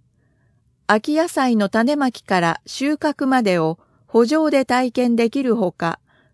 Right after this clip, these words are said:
農業の基礎的な知識についての座学もあります。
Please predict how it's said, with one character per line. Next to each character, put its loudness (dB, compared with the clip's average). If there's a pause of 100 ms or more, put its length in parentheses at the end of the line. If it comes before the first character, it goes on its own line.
農 4
業 4
の 0
基 -14
礎 -4
的 -2
な 0
知 -10
識 -6
に 2
つ -6
い -2
て 0
の 0
座 0
学 -2
も 2
あ 0
り 0
ま -2
す。 -20